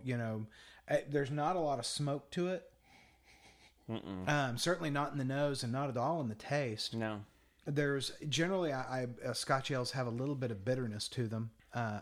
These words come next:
Speaker 1: and I'm not picking up any of that here at all.
Speaker 2: Mm-hmm. I think whether it's a, a prune or a
Speaker 1: Mm-hmm.
Speaker 2: figginess
Speaker 1: Yeah.
Speaker 2: is, I think that's huge in it.
Speaker 1: Yeah. No,
Speaker 2: And,
Speaker 1: absolutely.
Speaker 2: and I think, and I actually like that
Speaker 1: Yeah, I do
Speaker 2: about
Speaker 1: too.
Speaker 2: it.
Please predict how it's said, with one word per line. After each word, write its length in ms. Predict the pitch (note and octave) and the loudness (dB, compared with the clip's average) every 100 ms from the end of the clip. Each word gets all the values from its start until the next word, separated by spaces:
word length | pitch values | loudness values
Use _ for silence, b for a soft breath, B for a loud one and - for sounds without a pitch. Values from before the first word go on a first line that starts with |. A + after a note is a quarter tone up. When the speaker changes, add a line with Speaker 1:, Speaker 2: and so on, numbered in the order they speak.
| - | -2
Speaker 1:
and 120 | A#2+ | -2
I'm 120 | B2 | 0
not 180 | B2+ A#2 | 0 -2
picking 240 | - B2+ A#2 | -6 -2 -2
up 140 | A2 | -2
any 160 | A#2+ A#2+ | -2 0
of 80 | A2 | -2
that 160 | G#2+ G2+ | -2 -2
here 160 | A#2+ | -2
at 80 | G#2+ | -2
all. 320 | G#2 G2+ G#2 - | -2 -4 -6 -4
Speaker 2:
Mm-hmm. 260 | G#2+ G#2+ C#3+ - _ | -4 -2 -4 -8 _
I 180 | B2+ D#3 | 4 4
think 580 | E3 C#3+ B2 A#2 - - - - | 4 0 0 -2 -8 -16 -10 4
whether 360 | C3+ B2+ B2 | 4 6 2
it's 200 | G#2+ - | 0 0
a, 120 | A#2 G2+ - | 0 0 -2
a 100 | B2 | -2
prune 480 | A#2 - C#3 C#3 C#3 | -2 0 2 2 0
or 200 | A#2+ A#2 | 0 0
a 40 | G#2+ | 0
Speaker 1:
Mm-hmm. 120 | C3 | 2
Speaker 2:
figginess 800 | C3 B2 B2+ C#3 C#3+ E3+ - - - | 4 4 2 -2 -2 -4 -8 -14 -8
Speaker 1:
Yeah. 180 | G#2 G2 - _ - | -6 -6 -8 _ 2
Speaker 2:
is, 760 | C3+ A#2+ A2+ A2 G#2+ - - - | 4 4 2 -2 -4 -8 -12 -2
I 120 | C3 A#2+ | 0 2
think 160 | B2 | 2
that's 200 | A#2 A2 | 0 0
huge 440 | - - A2+ A2 B2+ | -2 0 0 0 -2
in 120 | C#3+ | -2
it. 160 | G3 - | -4 0
Speaker 1:
Yeah. 220 | B2 B2 G#2 - | 0 0 -2 0
No, 100 | C3 | 4
Speaker 2:
And, 120 | B2 | 4
Speaker 1:
absolutely. 340 | A#2 A#2 B2+ A#2+ | 2 0 2 2
Speaker 2:
and 80 | |
I 20 | - | 2
think, 140 | D3+ - | 0 2
and 160 | B2+ | 2
I 220 | B2 B2+ | 2 2
actually 260 | C3+ - A2+ | 0 0 -2
like 320 | G2 G#2 A2+ | 0 0 2
that 260 | A2+ A#2+ C3+ | 2 2 2
Speaker 1:
Yeah, 160 | C3+ C3+ | 4 4
I 40 | |
do 80 | C3+ | 4
Speaker 2:
about 100 | C3+ | 4
Speaker 1:
too. 60 | D3 | 2
Speaker 2:
it. 180 | E3+ | 0